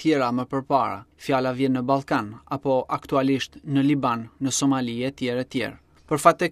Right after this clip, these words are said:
keq, kjo është një lloj lufte që po zhvillohet në një vend ku qytetet janë të banuara, e fushat janë të mbjella. Fatkeqësisht, këto gjëra ndodhin sepse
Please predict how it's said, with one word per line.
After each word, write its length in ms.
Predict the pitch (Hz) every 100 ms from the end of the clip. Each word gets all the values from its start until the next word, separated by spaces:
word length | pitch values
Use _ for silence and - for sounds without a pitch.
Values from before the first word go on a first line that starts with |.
| 185
keq, 240 | 180 -
kjo 240 | - 170
është 100 | 160
një 80 | 160
lloj 140 | 156 160
lufte 320 | 156 190 - 165
që 160 | 151
po 160 | 143 147
zhvillohet 480 | 139 147 160 165 143
në 80 |
një 120 | 139 139
vend 280 | 147 147 139
ku 160 | - 139
qytetet 560 | 156 147 143 139 143
janë 160 | 139 135
të 80 | 131
banuara, 600 | 143 175 165 123 113 113 - _
e 160 | 170
fushat 560 | - 139 127 147 143 -
janë 240 | 120 123
të 40 | 139
mbjella. 440 | 143 170 127 107 104 - _ -
Fatkeqësisht, 640 | 147 143 165 - 180 -
këto 80 | 165
gjëra 300 | 143 147 139
ndodhin 460 | 131 147 170 185 202
sepse 400 | 196 143 131 139